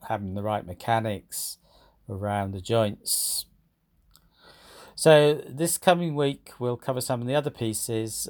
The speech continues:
uh, that also contribute towards running progress.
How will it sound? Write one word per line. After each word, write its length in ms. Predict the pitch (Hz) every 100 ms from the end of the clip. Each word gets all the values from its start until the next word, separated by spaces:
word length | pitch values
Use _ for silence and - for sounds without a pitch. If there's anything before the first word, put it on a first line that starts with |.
| -
uh, 100 | 104
that 160 | 107
also 240 | 113 104 98
contribute 580 | - 104 - 101 104 -
towards 360 | 101 101 98
running 260 | 107 104 101
progress. 720 | - 113 117 117 113 110 -